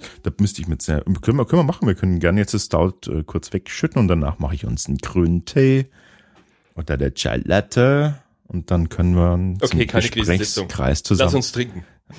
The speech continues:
Speaker 1: Ja, würde ich auch sagen. Aber jetzt riech mal.
Speaker 2: Ich will aber keine.
Speaker 1: Ah,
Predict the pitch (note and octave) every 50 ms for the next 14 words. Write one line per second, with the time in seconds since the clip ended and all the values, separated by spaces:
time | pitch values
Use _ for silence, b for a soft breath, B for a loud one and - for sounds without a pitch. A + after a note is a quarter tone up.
0 | B B B - - - - - - - E2+ D2+ C#2 C#2+ E2+ - B1+ B1+ - -
1 | b b b b b b _ _ _ _ _ _ - - - - G#2 A2+ A2 -
2 | - G#2 C#3+ - C3+ F#2+ D2+ C#2 - b b b b b b _ _ _ _ _
3 | _ _ _ _ _ _ _ _ _ - _ _ _ _ _ _ _ _ - -
4 | - - G#2+ C3 C#3 G#2 - G2+ F#2 F#2 G#2 G#2 G2+ G2 F#2 F2+ F2+ F2+ F2+